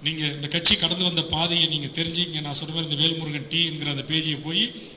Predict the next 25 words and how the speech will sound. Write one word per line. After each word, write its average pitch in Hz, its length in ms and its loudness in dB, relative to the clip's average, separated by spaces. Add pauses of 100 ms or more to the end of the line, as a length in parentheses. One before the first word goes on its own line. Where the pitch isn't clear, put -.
(100)
லைக் 160 260 4
பண்ணி 170 260 2
இந்த 240 420 -4
கட்சி 156 260 2
உண்மையிலே 185 360 6
என்னென்ன 170 260 -2
பண்ணியிருக்கு 160 480 -4
அப்படின்றதை 143 400 -6
தெரிந்து 160 320 -4
கொண்டு, 202 600 -2
இன்னும் 208 280 -2
உங்கள் 160 200 -4
உறவுகளை, 156 540 -2
நண்பர்களை, 156 440 -4
வகுப்பு 170 300 -4
தோழர்களை, 147 440 -4
கல்லூரி 175 320 -6
தோழர்களை 147 520 0 (280)
அழைத்து 175 340 -2
இந்த 139 140 -6
கட்சியை 147 460 2
பலப்படுத்தி 175 760 2 (220)
தமிழ் 165 200 -8
சமூகத்தின் 160 540 -2
வாழ்வுரிமைக்காக 151 880 -4